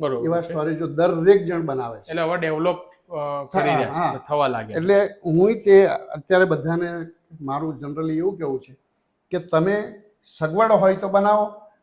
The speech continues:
Speaker 2: ના હોય તો, અ, આ પાણીનો જે તમે કોઈ ધાતુના વાસણોમાં,
Speaker 1: હમ, હમ.
Speaker 2: પ્લાસ્ટિકમાં નહીં,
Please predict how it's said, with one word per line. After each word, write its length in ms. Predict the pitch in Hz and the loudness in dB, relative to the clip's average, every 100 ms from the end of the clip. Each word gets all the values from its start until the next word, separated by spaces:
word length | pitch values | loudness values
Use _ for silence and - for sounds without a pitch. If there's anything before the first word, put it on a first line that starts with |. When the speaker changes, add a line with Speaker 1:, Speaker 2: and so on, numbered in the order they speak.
| _ 131 | _ -10
Speaker 2:
ના 300 | 139 160 185 | -4 0 2
હોય 300 | 185 202 208 - - - _ _ _ _ _ | 4 4 4 -2 -18 -20 _ _ _ _ _
તો, 460 | 180 180 180 180 180 175 | 0 4 4 2 -2 -6
અ, 1040 | 175 180 165 165 160 160 - 151 _ - | -8 -4 0 0 0 -4 -16 -18 _ -8
આ 80 | 160 | -6
પાણીનો 680 | 160 151 156 156 160 160 - _ _ _ _ | -4 -6 -6 -6 -6 -8 -12 _ _ _ _
જે 140 | 131 156 | -8 -6
તમે 220 | 156 147 | -4 -8
કોઈ 220 | 147 147 | -8 -10
ધાતુના 500 | 120 127 - 160 165 | -10 -12 -10 -6 -2
વાસણોમાં, 1000 | 147 143 143 151 151 139 98 - _ 160 | -2 -4 -4 -8 -6 -6 -8 -14 _ -10
Speaker 1:
હમ, 40 | |
હમ. 200 | 143 120 107 - | -10 -14 -18 -2
Speaker 2:
પ્લાસ્ટિકમાં 600 | 156 170 - 165 180 160 | 0 0 -4 -6 -4 -6
નહીં, 120 | 123 | -6